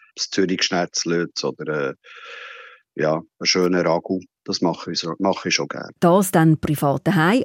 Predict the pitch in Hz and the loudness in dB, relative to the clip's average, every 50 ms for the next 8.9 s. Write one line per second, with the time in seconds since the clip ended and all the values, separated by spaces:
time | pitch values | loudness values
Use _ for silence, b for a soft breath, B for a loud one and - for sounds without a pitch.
0 | - - 180 196 - - 311 - - - - 165 170 170 165 170 - 160 151 - | 2 2 2 4 4 4 2 2 2 2 2 2 4 4 4 4 2 2 0 2
1 | 165 151 147 147 - - 156 156 180 185 - - 165 170 160 - - 170 - 170 | 0 0 0 0 -2 -2 -2 0 -2 -2 -2 2 2 2 2 2 0 -2 0 0
2 | 156 151 - 160 - - - 185 180 190 202 202 196 196 202 196 185 - - B | 0 0 0 -2 -2 0 4 6 6 6 6 6 6 6 4 4 2 -2 -10 B
3 | B B B B B - 285 - - 269 269 - - 285 - 175 175 175 156 - | B B B B B -4 -2 2 4 4 4 4 0 -2 0 2 2 2 2 0
4 | 165 - - 160 151 143 135 - - 147 147 143 - - 233 226 - - 170 151 | 0 -2 -2 -2 -4 -4 -4 -4 -4 -2 -2 -2 -2 -2 -2 -2 0 2 2 4
5 | 147 139 - - 131 135 - - - - - - - - - - - - - - | 4 2 0 -4 -6 -6 -8 -8 -6 -6 -6 -6 -8 -12 -16 -16 -12 -8 -6 -2
6 | - 110 110 107 107 104 98 - - 107 98 - B B B B B B B B | 0 2 2 4 2 2 0 0 -2 -2 -2 -4 B B B B B B B B
7 | B B 104 98 107 117 120 110 117 95 107 104 110 107 98 95 107 110 110 - | B B 0 2 4 4 4 4 4 2 2 2 2 2 0 0 0 0 0 2
8 | - 113 107 - - - 120 107 - - - 113 107 107 - - - | 0 0 0 0 -4 -6 -4 -2 -2 0 0 0 -2 -2 -4 -8 -16